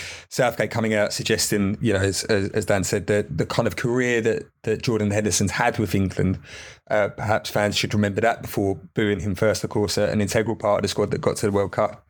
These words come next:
semi-finals in twenty eighteen, Euros finals in, in twenty twenty-one as well. Uh, so in terms of his comments, you can kind of see where Southgate's coming from, and that you want your fans to support the team and get behind them, but it's sometimes not necessarily a good look. And I know that managers always want to defend their players, and,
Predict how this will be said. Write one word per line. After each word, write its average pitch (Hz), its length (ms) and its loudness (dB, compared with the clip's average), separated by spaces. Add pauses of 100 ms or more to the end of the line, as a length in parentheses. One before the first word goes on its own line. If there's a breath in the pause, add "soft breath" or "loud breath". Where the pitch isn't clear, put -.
semi-finals 110 600 0
in 101 60 0
twenty 101 220 0
eighteen, 110 460 2
Euros 98 360 0
finals 95 420 0
in, 98 140 2
in 95 180 0
twenty 101 260 0
twenty-one 98 460 0
as 98 140 -4
well. 120 280 0 (840 loud breath)
Uh, 165 160 0
so 165 180 2
in 165 100 0
terms 185 280 0
of 160 100 0
his 147 140 2
comments, 113 440 0
you 139 60 0
can 143 140 0
kind 165 200 0
of 147 120 0
see 156 200 0
where 143 120 2
Southgate's 120 460 0
coming 117 220 0
from, 104 180 0
and 104 80 4
that - 80 0
you 123 120 0
want 127 420 0
your 117 140 0
fans 110 300 2
to - 100 -2
support - 380 0
the - 80 -4
team 107 200 2
and 101 120 0
get - 200 -2
behind 120 440 0
them, 71 260 -2
but 113 300 0 (680 loud breath)
it's - 460 0
sometimes 156 600 0
not 143 160 -2
necessarily 127 680 0
a 110 40 -2
good 113 260 -2
look. 120 220 0
And 120 140 0
I - 20 -2
know 139 280 2
that 123 120 -2
managers 117 400 -2
always 110 300 2
want 117 160 -2
to - 100 -10
defend 127 480 0
their 107 140 0
players, 95 440 0
and, 101 180 0